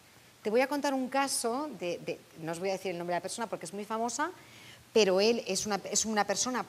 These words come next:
súper bien posicionado en el mundo de la banca, pero es una persona que es un apasionado del running, ¿m? De estos que corren todo el día, ¿no? Tipo Forrest Gump, como digo yo. Y,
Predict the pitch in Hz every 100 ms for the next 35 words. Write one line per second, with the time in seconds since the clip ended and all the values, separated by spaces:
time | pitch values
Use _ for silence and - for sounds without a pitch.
0 | - - 233 202 185 214 233 233 240 247
1 | 226 190 190 208 233 247 262 269 349 370
2 | - - - - - 208 196 - 269 254
3 | 247 240 269 269 294 - 262 269 262 226
4 | 214 - 214 220 254 202 247 311 311 196
5 | 156 143 - - - - 180 277 480 370
6 | 202 208 - - 214 202 175 170 196 196
7 | 254 359 196 233 196 196 - 185 170 220
8 | 208 175 175 190 214 220 - - - -
9 | - - - - - - - - 240 220